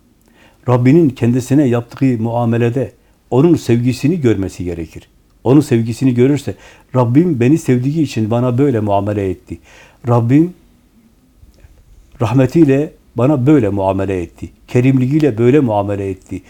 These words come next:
Mağfiretiyle böyle muamele etti." dediğinde Rabbinin kendisine olan sevgisini müşahede etmiş olur. Dolayısıyla o isimleri kendinde gördüğü için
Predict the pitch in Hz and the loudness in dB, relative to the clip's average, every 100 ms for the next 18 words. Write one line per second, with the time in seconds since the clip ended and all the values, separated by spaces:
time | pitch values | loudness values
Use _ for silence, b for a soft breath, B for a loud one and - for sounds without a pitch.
0 | B B B 117 127 - 139 135 165 147 | B B B 0 0 2 0 0 2 2
1 | 113 143 143 110 110 110 113 110 101 - | 4 2 2 0 0 -2 0 -2 -4 -6
2 | 101 101 110 120 120 117 139 208 B B | -10 -6 -2 0 0 0 0 -4 B B
3 | B 123 120 135 139 101 113 117 117 165 | B 0 2 4 2 0 -2 -2 0 0
4 | 127 113 117 - 123 120 117 120 127 180 | 0 -2 -4 -2 -4 -2 -4 -2 0 -2
5 | - _ - 107 - 104 113 147 151 165 | -6 _ -10 -8 -4 -2 -2 -2 -4 -4
6 | 160 170 220 b b b 127 135 135 - | 0 0 -2 b b b -2 0 0 0
7 | 135 - 139 139 - 113 110 110 117 110 | 0 0 -2 -2 -4 -4 -4 -4 -4 -4
8 | 113 113 113 117 123 139 139 185 | -2 -2 -2 -4 0 -2 -2 -6